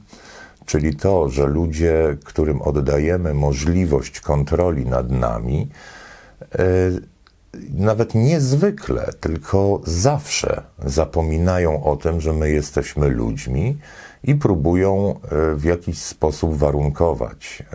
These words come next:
to, co niby dla nas robią. Bo to jest zaskakujące, że bezczelność tych ludzi jest tak daleko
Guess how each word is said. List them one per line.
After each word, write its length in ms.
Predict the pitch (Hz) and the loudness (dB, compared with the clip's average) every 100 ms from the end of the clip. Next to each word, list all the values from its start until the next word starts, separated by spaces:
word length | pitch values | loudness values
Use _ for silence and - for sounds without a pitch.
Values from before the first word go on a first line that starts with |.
| 69 | -10
to, 260 | - 65 73 | -2 0 -2
co 400 | 73 64 65 64 | -2 -2 -2 -2
niby 300 | 71 69 65 | 2 2 2
dla 220 | 67 62 58 | 0 0 0
nas 260 | 71 76 | -2 0
robią. 520 | 92 90 64 52 - - - - - - - - | 2 2 0 -6 -14 -20 -20 -20 -18 -18 -12 -4
Bo 60 | |
to 120 | 62 80 | 0 2
jest 260 | 90 85 - 95 - | 2 -4 -8 -8 -4
zaskakujące, 1300 | 73 73 - - 73 78 73 101 92 - 65 62 58 | 0 2 0 -2 -2 0 2 2 0 -2 -2 -2 -2
że 320 | 65 67 64 - - _ _ _ _ - - _ - - | 0 0 0 -6 -18 _ _ _ _ -20 -20 _ -10 -2
bezczelność 800 | 73 - 76 92 117 73 - - | -2 0 0 0 0 -4 -8 -8
tych 240 | - - | -6 -2
ludzi 520 | 69 57 - 65 - - - | -2 -2 -6 -12 -16 -16 -8
jest 260 | 69 - - | -6 -4 -2
tak 200 | 107 107 | -2 2
daleko 640 | 82 73 73 - 65 65 | 2 2 0 -2 -2 -2